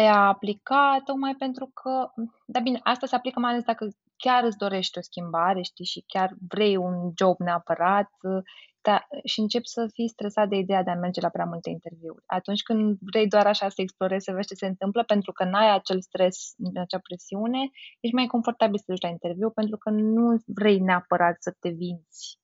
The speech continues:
Adică n-ai așteptat neapărat. Dar, um, am observat foarte multe femei în jurul meu care sunt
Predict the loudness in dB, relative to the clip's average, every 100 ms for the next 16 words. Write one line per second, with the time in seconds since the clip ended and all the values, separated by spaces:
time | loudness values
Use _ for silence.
0 | _ -10 -6 -6 -8 0 2 4 2 -2
1 | -8 -6 -6 -8 -12 -12 -14 _ _ _
2 | _ _ 0 2 2 2 0 0 -2 -8
3 | _ 0 2 2 0 4 4 4 2 0
4 | 0 -2 -2 -6 -6 -6 -4 -2 -2 -2
5 | -4 -2 -2 -2 -2 -4 0 0 0 -4
6 | -12